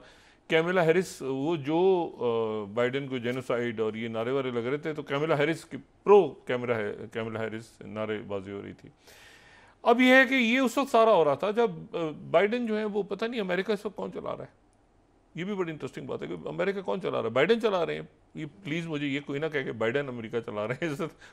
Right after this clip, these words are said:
को अमेरिका कौन चला रहा है ये किसी को नहीं पता। तो वो जो है वो बाइडेन ने ऐसे चलते चलते कहा कि ये जो, अ,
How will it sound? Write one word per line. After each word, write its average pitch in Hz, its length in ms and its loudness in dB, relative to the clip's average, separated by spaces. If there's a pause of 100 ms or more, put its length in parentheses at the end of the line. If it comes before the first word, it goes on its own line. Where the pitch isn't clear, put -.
(120)
को 180 80 0
अमेरिका 185 360 2
कौन 196 240 0
चला 143 220 2
रहा 139 120 4
है 147 100 0
ये 139 80 -4
किसी 143 340 -10
को 139 60 -4
नहीं 127 100 -6
पता। 92 220 -10 (880)
तो 233 120 6
वो 240 240 4
जो 233 140 4
है 208 180 6
वो 202 520 8 (840)
बाइडेन 165 400 6
ने 202 80 4
ऐसे 180 240 0
चलते 175 320 0
चलते 151 400 -4
कहा 139 260 0
कि 147 100 -6
ये 135 300 -2
जो, 127 280 0
अ, - 220 -14